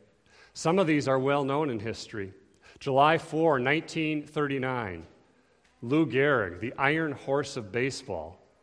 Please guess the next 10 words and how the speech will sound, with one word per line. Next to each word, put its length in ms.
the 80
longtime 600
Yankee 320
first 380
baseman, 480
said, 460
"Today 520
I 80
consider 580
myself 720